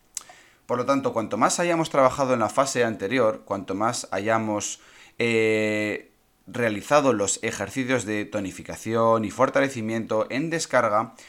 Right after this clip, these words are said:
más rápido evolucionaremos en esta fase. Aquí, esta fase de carga, de rehabilitación, eh, tiene una duración totalmente variable, y es que el tiempo de recuperación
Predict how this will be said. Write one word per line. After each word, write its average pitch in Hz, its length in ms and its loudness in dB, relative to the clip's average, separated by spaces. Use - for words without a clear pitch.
más 143 320 0
rápido 147 440 2
evolucionaremos 120 1000 -2
en 107 180 -2
esta 110 240 -2
fase. - 300 -8
Aquí, 143 600 -6
esta - 200 -10
fase 135 300 -2
de 104 160 -6
carga, 143 640 6
de 95 240 -2
rehabilitación, 107 1120 0
eh, - 640 -20
tiene 123 240 0
una 131 240 4
duración 131 720 2
totalmente 131 600 4
variable, 123 640 2
y 95 120 -8
es 123 160 -2
que 156 320 -4
el 95 260 -6
tiempo 143 520 0
de 90 140 -6
recuperación 123 960 0